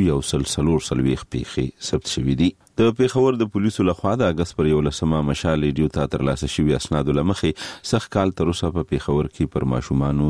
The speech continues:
د تیرې ولس پیښې ثبت شوي دي، چې په دې قضیو کې څلور څلوېښت شکمن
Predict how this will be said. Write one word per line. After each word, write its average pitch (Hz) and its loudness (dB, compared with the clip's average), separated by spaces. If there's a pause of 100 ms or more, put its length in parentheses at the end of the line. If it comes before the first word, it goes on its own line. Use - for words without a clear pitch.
د 64 2 (140)
تیرې 76 0 (300)
ولس 98 0
پیښې 71 -2
ثبت - -4
شوي 110 4
دي، 90 4
چې - -12
په 107 4
دې 113 4
قضیو 82 2 (140)
کې 85 2 (400)
څلور 92 4
څلوېښت 69 0
شکمن 65 -2